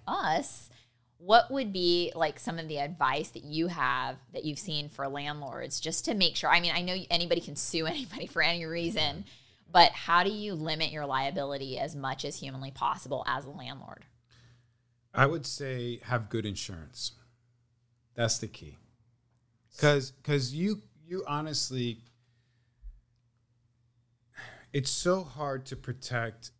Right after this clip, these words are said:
Speaker 2: against human error. A lot of these things, these cases, you know, somebody gets really badly hurt or killed and loses a family member.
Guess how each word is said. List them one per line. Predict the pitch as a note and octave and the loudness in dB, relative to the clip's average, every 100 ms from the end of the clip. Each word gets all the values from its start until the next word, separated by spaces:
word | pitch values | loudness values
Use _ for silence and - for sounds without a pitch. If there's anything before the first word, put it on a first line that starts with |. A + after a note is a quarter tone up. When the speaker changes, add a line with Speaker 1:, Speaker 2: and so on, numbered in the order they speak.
| - | -12
Speaker 2:
against | A#2 A2+ A2 G#2 - - - | -4 -4 -4 -6 -8 -10 -20
human | - B2 A#2 A2 A2 | -10 -4 -2 -4 -6
error. | G#2+ G#2+ A#2 A#2 - _ _ _ _ _ _ | -8 -8 -8 -12 -18 _ _ _ _ _ _
A | |
lot | D3+ F#3 G3+ | -12 -6 -2
of | D#3 | 0
these | B2 - | 0 0
things, | - B2+ B2 A2+ G2+ | -2 -4 -4 -4 -8
these | A2 | -10
cases, | - C#3 C3 B2 - G#2+ G2+ - - _ _ - | -6 -4 -4 -4 -10 -10 -8 -10 -16 _ _ -2
you | |
know, | A#2+ | 2
somebody | A#2 F#3+ F#3+ F3 C3+ | 4 4 4 2 2
gets | C3+ C3 - | 2 0 -2
really | C3 B2 | -2 0
badly | A#2 A#2 A#2 A2+ | 2 0 0 -6
hurt | G2 - B2 A#2+ A#2 | -8 -2 0 2 -2
or | F#2+ - | -8 -16
killed | - B2 A#2+ A#2+ A#2 G#2+ | -6 0 0 -2 -8 -8
and | G#2+ | 0
loses | B2 B2 A2+ | 0 0 -2
a | G#2+ | -8
family | - A2 A2 A2+ | -6 -6 -4 -4
member. | A2 A2 A2 G#2+ | -4 -4 -4 -6